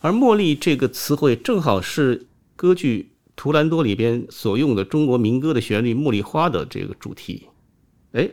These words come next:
我不知道为什么会有这样一个呼应在里边。好吧，不管怎么样，就是，呃，用一个西洋的曲调来展示一首汉语的诗歌，我觉得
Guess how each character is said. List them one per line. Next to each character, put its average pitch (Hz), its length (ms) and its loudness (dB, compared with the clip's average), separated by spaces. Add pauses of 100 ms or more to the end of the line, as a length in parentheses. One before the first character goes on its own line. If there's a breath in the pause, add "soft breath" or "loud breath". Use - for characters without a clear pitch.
(100)
我 110 100 -6
不 135 100 -8
知 143 80 -4
道 139 160 2
为 135 120 2
什 110 100 -2
么 98 80 0
会 104 220 0
有 95 100 -2
这 117 140 -4
样 92 120 -2
一 95 80 -4
个 85 220 -10
呼 131 240 -2
应 113 160 0
在 85 140 -6
里 60 140 -10
边。 - 220 -16 (1300)
好 - 160 0
吧， 113 140 2
不 - 100 -2
管 175 160 4
怎 104 100 -2
么 101 60 2
样， 120 160 2
就 131 100 -2
是， 110 440 -2
呃， 95 320 -8 (320)
用 208 200 2
一 208 80 2
个 202 160 4
西 240 300 -2
洋 131 240 4
的 143 100 2
曲 101 300 -6
调 107 540 2
来 107 640 -2 (300)
展 90 300 0
示 - 480 -4 (280)
一 170 120 -2
首 90 280 0
汉 160 320 0
语 90 140 0
的 87 80 -6
诗 - 220 -6
歌， 120 280 -4 (680)
我 117 100 -2
觉 123 140 2
得 143 280 0